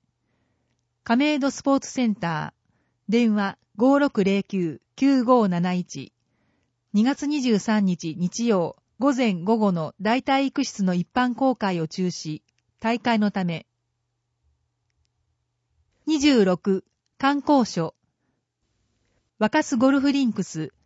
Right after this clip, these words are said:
震災復興チャリティープレー。日時、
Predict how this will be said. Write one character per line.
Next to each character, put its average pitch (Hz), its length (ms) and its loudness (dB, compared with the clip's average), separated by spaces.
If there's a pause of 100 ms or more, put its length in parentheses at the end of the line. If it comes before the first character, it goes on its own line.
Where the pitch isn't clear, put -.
(260)
震 285 280 0
災 294 240 0
復 269 200 -4
興 262 220 2
チ 240 140 -2
ャ - 20 0
リ 254 140 -2
テ - 80 -4
ィ 262 60 0
ー 247 40 -4
プ 247 140 -2
レ 190 320 -2 (1200)
ー。 262 60 -6
日 254 240 -4
時、 170 220 -10